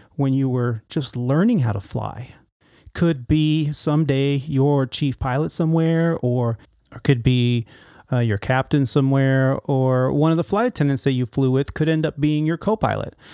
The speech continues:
So just be aware that it is a small industry,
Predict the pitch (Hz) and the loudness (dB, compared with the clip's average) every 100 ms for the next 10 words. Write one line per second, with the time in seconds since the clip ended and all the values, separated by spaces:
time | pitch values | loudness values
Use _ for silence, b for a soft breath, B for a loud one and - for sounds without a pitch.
0 | B - 180 160 160 B B - 240 - | B 0 4 6 4 B B 0 0 0
1 | - _ 151 - 180 190 175 135 123 113 | -6 _ -14 -8 -2 0 2 2 2 0
2 | 101 104 113 120 117 113 107 - 127 127 | 0 0 0 0 -2 -2 -4 -2 0 2
3 | 156 143 127 - 135 127 127 131 | 2 0 -2 0 0 2 2 -2